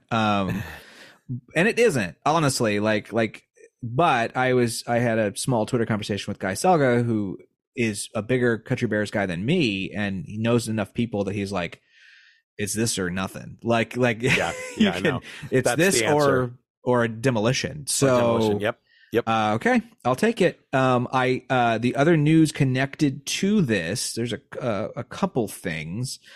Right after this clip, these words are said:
Speaker 1: Um, one is, um, that the concept was first pitched in two thousand four. So this is something that's been around for a while. Um, and co-, they were going to develop it a lot earlier, but covid hit, apparently.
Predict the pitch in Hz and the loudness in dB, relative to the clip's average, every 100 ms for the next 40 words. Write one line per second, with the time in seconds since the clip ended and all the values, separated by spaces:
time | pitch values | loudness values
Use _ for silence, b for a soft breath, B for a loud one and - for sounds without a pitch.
0 | B B - 117 113 110 110 110 113 123 | B B -2 0 0 -2 -4 -4 -2 2
1 | 156 175 165 139 151 139 131 127 123 - | 4 4 2 2 2 4 4 2 -2 -8
2 | - 113 107 101 95 98 113 107 135 123 | -4 -2 0 0 -2 -6 -6 -2 0 0
3 | 123 - 107 - - 123 117 - 117 - | -2 -4 -6 -6 -2 -2 -2 -6 -8 -6
4 | 107 107 110 104 101 - 98 104 139 165 | -8 -4 -4 -4 -8 -8 -4 0 0 -2
5 | 165 _ - 135 147 156 151 131 120 107 | -6 _ -2 2 2 2 0 0 0 -4
6 | 110 101 95 117 127 110 90 85 113 151 | -4 -2 -2 -4 -2 0 0 -2 0 -2
7 | - _ _ _ _ _ _ _ - 113 | -4 _ _ _ _ _ _ _ -10 -4
8 | 107 101 95 _ B B B B - 117 | -4 -4 -8 _ B B B B -6 -2
9 | 113 110 104 - _ _ - 135 139 131 | 0 0 -4 -8 _ _ -4 0 2 2
10 | 131 165 196 143 - - - 113 139 185 | 2 4 4 2 -4 -20 -8 0 2 0
11 | - 214 160 120 120 143 135 131 117 113 | 0 0 2 2 2 0 2 0 2 2
12 | - 95 110 151 165 - - 113 139 147 | 0 -4 -2 0 0 -2 -2 0 2 2
13 | 170 180 _ - 175 185 190 202 | 2 2 _ -6 -2 -2 -2 -4